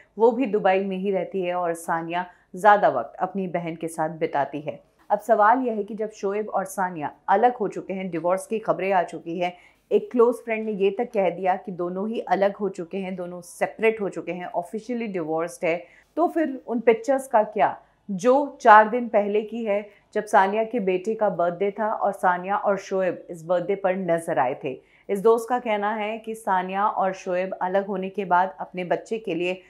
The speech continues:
को-पेरेंटिंग कर रहे हैं और इसीलिए जब बच्चे की बर्थडे थी तो दोनों एक साथ उस बर्थडे पार्टी में नजर आए, otherwise ये दोनों अलग ही रहते हैं। कुछ इस तरह से सानिया मिर्जा को लेकर ये खबरें बहुत ही तेजी से फैल रही है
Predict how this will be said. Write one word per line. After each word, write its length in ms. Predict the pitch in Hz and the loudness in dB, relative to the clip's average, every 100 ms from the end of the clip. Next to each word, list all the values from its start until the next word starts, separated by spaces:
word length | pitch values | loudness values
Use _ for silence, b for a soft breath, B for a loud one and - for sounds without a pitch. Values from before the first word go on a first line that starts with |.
| B _ | B _
को-पेरेंटिंग 720 | 262 277 262 214 202 196 202 | 4 6 6 4 2 -4 -6
कर 180 | 196 180 | -2 -2
रहे 140 | 170 175 | -2 -6
हैं 220 | 185 190 | -6 -6
और 160 | 190 | -6
इसीलिए 440 | 170 165 220 190 156 | -6 -6 -4 -4 -4
जब 180 | 180 170 | -4 -4
बच्चे 300 | 175 - 208 | -4 -6 -8
की 160 | 208 | -6
बर्थडे 400 | 165 165 170 196 | -2 0 2 0
थी 300 | 196 214 220 B B - | 0 -4 -8 B B -6
तो 60 | 190 | 2
दोनों 480 | 202 208 226 - | 4 4 0 -2
एक 140 | 196 - | -6 -2
साथ 380 | 190 180 185 185 | 2 2 0 -8
उस 160 | 190 170 | -6 2
बर्थडे 260 | 175 165 | 2 2
पार्टी 380 | 180 156 165 196 | 4 4 4 -2
में 120 | 196 | -4
नजर 320 | 190 185 196 | -4 -4 0
आए, 180 | 185 190 190 B B | 2 2 -2 B B
otherwise 560 | 226 226 214 180 190 170 | 6 6 6 4 0 -6
ये 80 | 160 | -6
दोनों 320 | 160 185 147 - - | -4 -4 -6 -10 0
अलग 320 | 190 180 175 | 2 2 0
ही 120 | 190 | -2
रहते 280 | 160 139 160 | -2 -2 -4
हैं। 260 | 160 - - | -8 -10 -14
कुछ 160 | 170 170 | -12 -10
इस 200 | 170 - | -10 -6
तरह 260 | 165 165 | -2 -2
से 320 | 170 175 170 165 b b | -2 -4 -6 -8 b b
सानिया 300 | - 190 180 | 0 0 0
मिर्जा 340 | 180 175 170 185 | -4 -6 2 0
को 180 | 185 175 | 2 -2
लेकर 460 | 165 165 170 170 156 | -2 -2 -2 -2 -4
ये 80 | |
खबरें 380 | 156 185 165 160 - | -6 -6 -2 -2 -2
बहुत 440 | 160 147 156 202 208 | -10 -8 -6 -6 -8
ही 60 | |
तेजी 360 | 202 170 165 180 | -4 -2 -2 -4
से 160 | 175 180 | -8 -4
फैल 280 | 175 165 | 0 0
रही 220 | 165 165 170 | -2 -4 -4
है 200 | 165 | -6